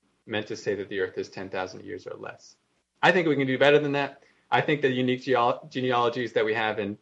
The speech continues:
Genesis five and eleven shows that the earth is six thousand years old. And that's why I say creation at four thousand B C. Now, again, we'll talk a little bit more about that later.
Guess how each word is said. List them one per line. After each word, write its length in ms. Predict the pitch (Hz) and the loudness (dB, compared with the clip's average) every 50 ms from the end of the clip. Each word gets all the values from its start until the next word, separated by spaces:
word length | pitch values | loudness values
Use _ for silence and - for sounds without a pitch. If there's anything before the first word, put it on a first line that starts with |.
| _ _ - | _ _ -6
Genesis 340 | 123 113 107 - 127 - - | -6 -6 -4 -6 -8 -4 0
five 200 | 117 110 107 107 | 0 0 0 0
and 80 | 104 | -2
eleven 220 | 101 101 98 101 95 | -4 -4 -6 -6 -6
shows 260 | - 113 107 95 - | 0 0 0 0 0
that 100 | 104 98 | -8 -6
the 120 | 107 101 | -2 -2
earth 140 | 101 101 - | -2 0 -2
is 160 | 104 92 - | -8 -8 -6
six 200 | - 131 - - | -8 -8 -8 -6
thousand 380 | - 123 123 131 127 131 139 135 | -6 -4 -2 -2 -2 -4 -4 -4
years 240 | 131 127 123 123 131 | -4 -4 -4 -4 -4
old. 240 | 123 120 120 117 _ _ _ _ _ _ _ _ _ _ _ _ _ _ _ _ _ _ _ _ _ - - | -4 -4 -6 -8 _ _ _ _ _ _ _ _ _ _ _ _ _ _ _ _ _ _ _ _ _ -12 -6
And 80 | 180 131 | -4 -4
that's 160 | 117 - - | -4 -2 -2
why 100 | 131 104 | -2 -4
I 40 | 95 | -2
say 200 | - - 104 - _ _ - | -4 -8 -12 -12 _ _ -2
creation 320 | 131 120 110 - - - - | -2 -2 -2 -4 -10 -12 -8
at 160 | 127 113 - | -8 -6 -4
four 140 | - 104 - | -4 -4 -4
thousand 280 | - 101 - - 80 | -4 -12 -12 -14 -18
B 80 | - - - | -20 -20 -20
C. 120 | - - - _ _ _ _ _ _ _ _ _ _ _ _ _ _ _ _ _ _ _ _ _ _ _ _ _ _ - | -20 -20 -20 _ _ _ _ _ _ _ _ _ _ _ _ _ _ _ _ _ _ _ _ _ _ _ _ _ _ -6
Now, 100 | 131 101 | -2 -2
again, 160 | 104 95 - - | -2 -2 -2 -2
we'll 120 | 240 240 | -2 4
talk 180 | - 190 156 127 | 4 4 4 6
a 40 | 107 | 4
little 140 | 101 98 | 2 2
bit 80 | 92 92 | 0 -2
more 120 | 92 87 | -2 -6
about 180 | 87 92 90 - | -4 -6 -6 -6
that 200 | 87 - - - | -8 -12 -10 -8
later. 140 | 90 90 - | -10 -10 -10